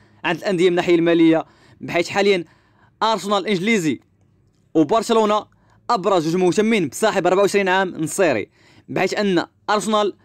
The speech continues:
باغي يتعاقد مع مهاجم اشبيليا بقيت المدرب ارتيتا بقوه، ما يقدروش يلقاو مشكله. علاش؟ عندهم الفلوس كما كنقولوا، ونادي غني عن، على مستوى الموارد. وايضًا ثاني حاجه ان اوباميونغ حاليًا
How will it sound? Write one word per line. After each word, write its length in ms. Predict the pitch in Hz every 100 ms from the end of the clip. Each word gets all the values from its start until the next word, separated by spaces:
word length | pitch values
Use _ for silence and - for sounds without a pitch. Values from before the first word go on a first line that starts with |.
| _ _ _ -
باغي 260 | 151 208
يتعاقد 380 | 202 185 196 185
مع 40 | 185
مهاجم 360 | 190 208 190 190
اشبيليا 500 | 202 170 214 202 196
بقيت 400 | 143 - 196 202
المدرب 380 | 196 190 180 -
ارتيتا 520 | 220 214 208 202 -
بقوه، 640 | 156 151 - 240 196 202 - _ _ -
ما 60 | 208
يقدروش 280 | 196 240 226
يلقاو 200 | 220 214
مشكله. 480 | 202 - 214 202 - - -
علاش؟ 420 | 147 220 160 - - - - - -
عندهم 460 | 139 196 185 180 - _ - 151
الفلوس 300 | 208 202 202
كما 140 | 196
كنقولوا، 380 | 208 202 202 190
ونادي 380 | 151 175 160 175
غني 360 | 208 196 196 -
عن، 140 | 151
على 140 | 165 180
مستوى 220 | 185 190
الموارد. 460 | 185 208 196 190 - - 135
وايضًا 460 | - 190 220 143 113 - _ - -
ثاني 240 | 226 220
حاجه 340 | 196 202 196 202
ان 100 | 202
اوباميونغ 520 | 220 220 214 202 147 - _ _ _ -
حاليًا 500 | 202 214 208 170